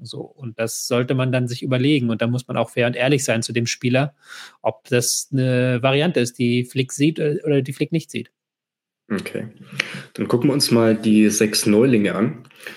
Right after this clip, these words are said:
Speaker 2: Hier im Kader ist noch Amel Bella Kotschap mit drin. Da, den ersetzen wir mal durch Malik Chow. Dann haben wir Joscha Wagnumann als neuen Spieler. Marius Wolf hat sein Debüt gefeiert.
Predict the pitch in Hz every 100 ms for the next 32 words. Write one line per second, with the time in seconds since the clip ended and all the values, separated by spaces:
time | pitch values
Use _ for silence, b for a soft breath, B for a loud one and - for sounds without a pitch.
0 | B B - 107 110 107 113 - 117 107
1 | 120 107 107 107 98 95 127 - 156 156
2 | 139 135 147 151 156 - 107 101 101 104
3 | 107 110 107 113 110 104 104 - 104 101
4 | - - 107 151 123 107 107 107 107 104
5 | 104 - 92 98 104 107 139 143 139 139
6 | 127 127 123 123 123 127 - 123 127 113
7 | 101 - - 104 139 127 - 123 117 117
8 | 120 120 117 110 117 -